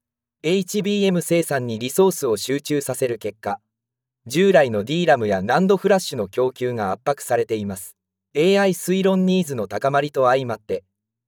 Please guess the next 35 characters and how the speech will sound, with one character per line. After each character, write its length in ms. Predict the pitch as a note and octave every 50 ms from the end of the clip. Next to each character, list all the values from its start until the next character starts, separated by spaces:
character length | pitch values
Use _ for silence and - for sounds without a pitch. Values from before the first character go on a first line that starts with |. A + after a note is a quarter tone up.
| _ _ _
汎 260 | - - E3 F#3 F#3+
用 180 | F#3 F#3+ F#3+ F#3
サ 260 | - - F3 E3+ E3+
ー 20 | E3+
バ 160 | F3 E3+ F3
ー 20 |
向 120 | E3 E3 -
け 120 | E3+ D3+
メ 140 | C3+ C#3+ D3
モ 100 | E3 F3+
リ 140 | F#3+ F#3+ F#3
ー 40 |
市 160 | F3 - F#3 E3+
場 200 | F3+ D#3+ C#3 C3
で 80 | A#2
も 120 | G2+ F#2+ F2+
価 200 | - - C3 -
格 240 | F3 E3+ - E3
上 180 | D3+ D#3+ D#3 D#3
昇 240 | - - C#3 B2+ A#2+
と 220 | - A2 G2+ G2 _
供 220 | - D3+ E3 F3+
給 200 | F3 - F3+ F3
逼 180 | D#3+ - - - -
迫 260 | D#3 D3 - C#3 B2
を 20 |
引 120 | A2 G2 -
き 40 | - -
起 140 | C#3+ C#3 C3+
こ 120 | - B2
し 100 | - -
て 80 | G#2 F#2+
い 80 | F#2
ま 140 | F2+ F2 E2+
す。 180 | - - -